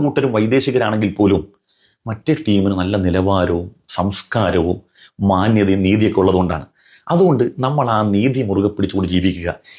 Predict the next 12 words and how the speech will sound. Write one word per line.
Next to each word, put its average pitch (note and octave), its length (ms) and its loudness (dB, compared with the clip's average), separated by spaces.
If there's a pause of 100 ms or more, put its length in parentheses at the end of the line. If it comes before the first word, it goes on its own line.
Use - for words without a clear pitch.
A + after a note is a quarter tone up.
(120)
ഇവിടെ C3 160 2 (100)
എല്ലാ A#2+ 220 0 (380)
സമൂഹങ്ങളും G2+ 600 -2
നമ്മൾ F#2+ 240 -2
ഉൾക്കൊള്ളുകയും G2+ 580 2 (220)
നമ്മൾ G#2 220 -2
അംഗീകരിക്കുകയും A#2+ 480 2
ചെയ്യും. F#2+ 240 -2
ഇവിടുത്തെ A2 280 -4
ഹിന്ദുക്കളും A2 440 -2
ക്രിസ്ത്യാനികളും A2+ 440 0
ഒന്നും A#2+ 140 0